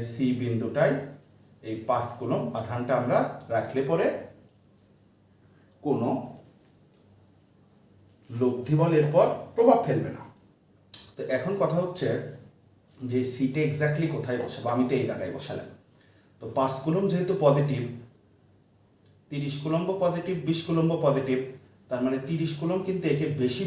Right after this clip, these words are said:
বিকর্ষণ করবে। তাহলে বিকর্ষণ করার ফলে এ তো এর কাছে আর থাকতে পারতেছে না।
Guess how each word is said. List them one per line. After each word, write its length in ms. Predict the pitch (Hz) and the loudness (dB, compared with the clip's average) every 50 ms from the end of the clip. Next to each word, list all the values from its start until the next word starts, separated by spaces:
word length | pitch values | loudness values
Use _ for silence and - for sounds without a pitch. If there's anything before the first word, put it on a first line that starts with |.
| 131 | 0
বিকর্ষণ 420 | 127 - 123 117 113 - - 110 - - - | 0 2 2 0 0 0 -4 -4 -4 -4 -6
করবে। 260 | 143 - - - - - - - - - - - - _ _ _ | -8 -8 -8 -12 -14 -14 -18 -20 -20 -20 -20 -20 -20 _ _ _
তাহলে 200 | - 120 113 117 117 117 | -6 -6 -4 -4 -4 -4
বিকর্ষণ 440 | 127 120 117 156 156 151 - 175 175 165 - | -4 -2 0 0 0 0 -4 -4 -4 -2 2
করার 220 | 156 143 135 131 123 - | 4 4 4 4 2 0
ফলে 160 | - 147 143 143 139 - - 131 | 0 2 2 2 2 2 2 0
এ 20 | 127 - | 0 0
তো 60 | 139 123 123 | 0 0 0
এর 80 | 127 123 - | 0 0 -2
কাছে 200 | 117 113 - - 147 | -2 -4 -2 -2 0
আর 60 | 147 147 - - | 0 0 0 -2
থাকতে 240 | 170 - - - 143 113 | -2 -4 -2 -2 0 0
পারতেছে 340 | 120 - - - - - 107 101 | 0 -2 -2 -8 -8 -6 -6 -6
না। 60 | - | -6